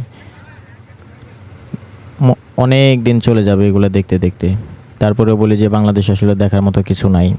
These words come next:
এটা ধারণাটা ভুল। বাংলাদেশে অনেক জায়গা আছে দেখার মতো, ঘোরার মতো, যা আমরা আদৌ কল্পনা করতে পারি না, এইসব জায়গাগুলো এত সুন্দর হতে পারে। ছোট ছোট নৌকাগুলো দেখতে পাচ্ছেন যে পাথর তুলে নিয়ে যাচ্ছে,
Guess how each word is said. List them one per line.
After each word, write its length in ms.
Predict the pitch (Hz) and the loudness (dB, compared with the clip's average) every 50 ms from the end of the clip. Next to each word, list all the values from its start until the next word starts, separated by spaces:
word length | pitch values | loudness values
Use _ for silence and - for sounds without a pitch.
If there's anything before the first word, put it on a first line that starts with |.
| - - - - - - - - - - - - - - - - - - - - - | -6 -14 -20 -20 -20 -20 -20 -20 -20 -20 -20 -20 -20 -20 -20 -20 -20 -20 -20 -8 -4
এটা 200 | 135 120 113 127 | -4 -2 -2 -2
ধারণাটা 480 | 113 107 113 113 117 117 113 104 110 107 | 0 0 0 2 2 2 2 0 0 -2
ভুল। 280 | 95 101 101 101 98 | 0 0 0 2 2
বাংলাদেশে 480 | 92 98 104 110 113 110 104 107 - 117 | 0 0 0 2 2 0 0 0 0 2
অনেক 260 | 110 107 110 113 113 | 2 2 2 2 2
জায়গা 340 | 110 113 110 110 107 110 104 | 2 2 0 2 2 2 0
আছে 180 | 101 - - 104 | 0 0 -2 -2
দেখার 260 | 98 104 95 104 101 | 0 0 0 0 2
মতো, 240 | 104 101 98 - 98 | 0 0 0 -2 -2
ঘোরার 280 | 98 98 95 101 101 | 0 0 0 2 2
মতো, 260 | 101 101 95 - 95 | 2 0 2 0 0
যা 200 | 92 - 95 95 95 | 0 0 0 0 0
আমরা 300 | 98 196 190 196 196 196 | 0 0 0 0 0 0
আদৌ 260 | 95 - 202 202 95 95 - | 0 0 0 0 0 -2 -4
কল্পনা 340 | - - 110 104 117 113 110 | -4 -4 -2 0 0 0 0
করতে 220 | 104 107 104 - 101 | 0 0 -2 -2 -2
পারি 220 | - 104 101 98 | 0 0 0 2
না, 100 | 98 98 | 2 2
এইসব 320 | 98 95 92 - 107 95 | 2 2 2 0 -2 0
জায়গাগুলো 420 | 98 104 104 101 98 95 90 90 98 | 0 0 2 2 2 2 2 2 0
এত 140 | 98 - 95 | 0 0 -2
সুন্দর 420 | 92 - 113 113 110 107 104 95 | 0 0 0 0 2 2 2 2
হতে 200 | 95 90 - 92 | 0 0 -2 -2
পারে। 260 | 90 98 90 90 92 107 - - - - - - - - - - - - - - - - - - - - - - - - - - | -4 -2 -2 -2 -4 -6 -8 -14 -20 -20 -20 -20 -20 -20 -20 -20 -20 -20 -20 -20 -20 -20 -20 -20 -20 -20 -20 -8 -8 -8 -4 -2
ছোট 180 | - 120 120 | -2 0 0
ছোট 160 | 127 127 123 | 0 0 0
নৌকাগুলো 520 | 123 123 127 127 120 127 123 113 120 120 117 | 0 2 2 2 2 2 2 2 2 0 2
দেখতে 300 | 107 117 110 - 120 110 | 0 -2 -2 -2 -2 -2
পাচ্ছেন 280 | 110 113 - - 117 | -2 -2 -2 -2 0
যে 100 | 110 113 | 0 0
পাথর 480 | 113 - 123 113 - - 117 110 107 104 - | -2 -2 -4 -2 0 0 0 0 0 0 0
তুলে 200 | - 113 110 107 | 0 0 2 2
নিয়ে 160 | 104 104 104 | 2 2 2
যাচ্ছে, 420 | 98 101 98 - - - 110 120 | 2 2 0 -2 -2 -2 -2 -2